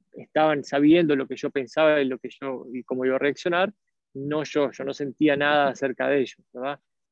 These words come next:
Eh, en ningún momento me dio, me dio miedo, te debo decir, hasta ese momento que, que, que se lanzó mi, mi reacción, ¿no?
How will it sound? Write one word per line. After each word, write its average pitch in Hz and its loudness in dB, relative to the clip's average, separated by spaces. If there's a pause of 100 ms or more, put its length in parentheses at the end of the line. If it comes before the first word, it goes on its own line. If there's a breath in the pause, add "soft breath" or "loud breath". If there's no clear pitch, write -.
(200)
Eh, 131 0
en 147 -2
ningún 151 0
momento 147 0
me 135 -4
dio, 127 -6
me 131 -8
dio 135 0
miedo, 143 0
te 131 -8
debo 131 -6
decir, 156 0
hasta 143 -2
ese 151 -4
momento 143 -2
que, 123 -8
que, 127 -8 (300)
que 131 -6
se - -4
lanzó 123 0
mi, 143 0
mi 131 -4
reacción, 127 -2
¿no? 143 -14